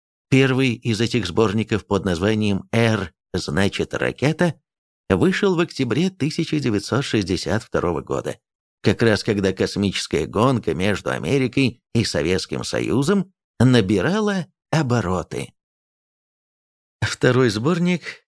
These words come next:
«Последняя книга Брэдбери» от Doubleday, назывался «К значит космос»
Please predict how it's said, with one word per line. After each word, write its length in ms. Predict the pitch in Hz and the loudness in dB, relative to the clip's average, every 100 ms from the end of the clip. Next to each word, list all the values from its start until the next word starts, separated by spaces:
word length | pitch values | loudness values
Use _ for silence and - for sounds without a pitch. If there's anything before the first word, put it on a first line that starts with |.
| _ - | _ -2
«Последняя 960 | 151 - 127 120 110 123 131 135 120 - _ _ | 0 2 2 2 2 0 0 -2 -4 -8 _ _
книга 440 | 120 110 110 104 | 2 2 2 0
Брэдбери» 680 | 120 151 131 82 76 60 - - | 0 0 0 -2 -6 -6 -8 -2
от 340 | 117 - - _ - | -2 -2 -10 _ -4
Doubleday, 800 | 107 151 101 95 98 98 92 - _ _ _ _ | 2 2 2 2 2 2 0 -6 _ _ _ _
назывался 920 | 110 113 104 117 214 208 214 202 - _ _ _ _ _ | 4 4 4 2 0 -2 -2 -2 -4 _ _ _ _ _
«К 440 | - 123 175 220 214 _ _ - | 0 2 2 0 -4 _ _ -4
значит 600 | 101 85 78 123 - 110 | -2 0 0 0 -2 -2
космос» 500 | - 90 98 101 | 0 0 0 -6